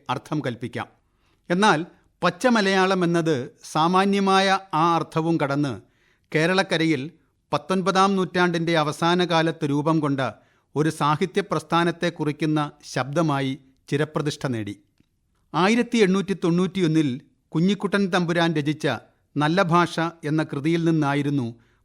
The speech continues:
പച്ച മലയാള പ്രസ്ഥാനത്തിൻ്റെ ആരംഭം. തുടർന്ന് ഉള്ളൂർ, ഒടുവിൽ കുഞ്ഞികൃഷ്ണ മേനോൻ, കുണ്ടൂർ നാരായണ മേനോൻ, പന്തളം കേരളവർമ്മ തുടങ്ങി പലരും ഈ പ്രസ്ഥാനത്തിൻ്റെ ഭാഗമായി.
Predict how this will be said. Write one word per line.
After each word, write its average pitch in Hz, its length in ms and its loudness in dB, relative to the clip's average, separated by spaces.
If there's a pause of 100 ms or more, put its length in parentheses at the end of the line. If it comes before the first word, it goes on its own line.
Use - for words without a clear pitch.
(140)
പച്ച 151 240 -2
മലയാള 160 420 2
പ്രസ്ഥാനത്തിൻ്റെ 143 840 -6 (220)
ആരംഭം. 120 460 -4 (800)
തുടർന്ന് 175 360 2 (520)
ഉള്ളൂർ, 165 360 4 (480)
ഒടുവിൽ 170 340 2
കുഞ്ഞികൃഷ്ണ 160 600 -2
മേനോൻ, 143 360 -2 (500)
കുണ്ടൂർ 180 360 2
നാരായണ 151 500 0
മേനോൻ, 135 380 -4 (500)
പന്തളം 170 420 2
കേരളവർമ്മ 151 640 0
തുടങ്ങി 139 440 -4 (460)
പലരും 170 360 2 (140)
ഈ 156 120 -2
പ്രസ്ഥാനത്തിൻ്റെ 156 800 -2
ഭാഗമായി. 127 600 -4